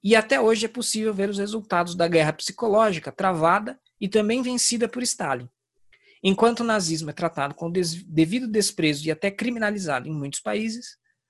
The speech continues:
o comunismo ainda encanta mentes, principalmente de intelectuais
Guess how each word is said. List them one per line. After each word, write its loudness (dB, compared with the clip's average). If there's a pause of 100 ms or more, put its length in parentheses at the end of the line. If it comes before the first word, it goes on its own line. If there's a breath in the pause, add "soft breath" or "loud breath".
(180)
o 2
comunismo 2
ainda -2
encanta -2
mentes, -6 (200)
principalmente -2
de -6
intelectuais -4